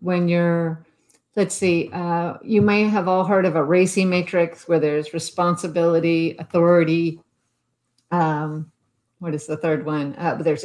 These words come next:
influencer, um, and I think communication. Anyways, everyone plays a different role within a project using a raci matrix.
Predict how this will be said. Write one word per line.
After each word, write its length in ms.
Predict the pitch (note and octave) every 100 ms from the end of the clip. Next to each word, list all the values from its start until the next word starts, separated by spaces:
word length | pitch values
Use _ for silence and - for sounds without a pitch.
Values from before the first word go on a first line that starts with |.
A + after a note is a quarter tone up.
| -
influencer, 1000 | A3 G#3 G#3+ G3+ G3 G3+ F3+ F3+ F3 F3 _ _ _ _
um, 560 | D#3+ D#3+ D3+ D3 C#3 -
and 100 | E3
I 40 | D#3+
think 240 | E3 C3+
communication. 960 | F#3+ F3+ E3+ F3 E3+ D#3+ F3 E3 E3 D#3 _ _ _ _ _ B3+
Anyways, 360 | C4 F#3+ - -
everyone 380 | C4 D4 B3+
plays 280 | A#3 A#3 G3
a 60 | E3+
different 300 | F3 F3 D#3+
role 200 | D3+ -
within 220 | E3 E3
a 40 | D3+
project 440 | D#3 C#3 - -
using 280 | A3+ G3 F#3
a 40 |
raci 300 | D#3 D3+ E3+
matrix. 540 | D#3+ D#3 - D3 -